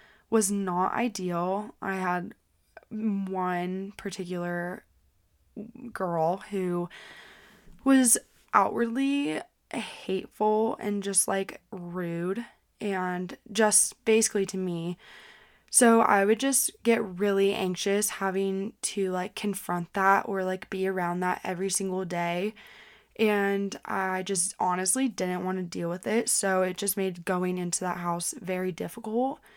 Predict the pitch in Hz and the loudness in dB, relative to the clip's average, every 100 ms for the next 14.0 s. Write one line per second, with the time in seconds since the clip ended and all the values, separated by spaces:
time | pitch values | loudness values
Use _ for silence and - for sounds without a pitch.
0 | - - - - _ - 208 196 185 180 | -20 -20 -20 -20 _ 0 2 4 0 -2
1 | 185 240 _ - - 220 214 208 196 220 | -6 -12 _ -6 2 4 4 2 2 2
2 | 285 320 277 180 180 170 180 180 - 202 | 2 0 0 -2 -2 -2 -2 -4 -4 -4
3 | 175 170 - 175 175 185 170 160 160 - | -4 -4 -2 -2 -2 0 0 -2 -4 -10
4 | _ _ _ _ _ _ - - 190 185 | _ _ _ _ _ _ -20 2 6 6
5 | 185 196 185 170 - 220 214 214 196 170 | 4 2 2 2 2 8 8 8 4 0
6 | 160 - 170 160 160 185 - - _ - | 0 0 -2 -2 -2 0 -2 -4 _ -20
7 | - _ _ 190 175 170 196 208 226 226 | -20 _ _ 0 0 0 2 4 4 2
8 | - 185 175 190 - 208 196 - - - | 0 0 2 0 2 2 0 -4 -20 -20
9 | - 214 208 196 185 190 185 190 - _ | -4 -2 0 -2 -2 -4 -4 -6 -10 _
10 | _ - 202 180 - 190 180 180 180 185 | _ -6 -4 -4 -4 -4 -2 -2 -2 -2
11 | 185 175 - 175 175 185 208 196 202 208 | -4 -6 -6 -6 -6 -6 -4 -2 -2 -2
12 | - - 196 185 185 175 180 185 180 180 | -2 -6 -4 -2 -2 -2 -2 -2 -4 -6
13 | - - 185 - 196 180 175 180 - 190 | -8 -6 -6 -6 -6 -6 -6 -6 -4 -6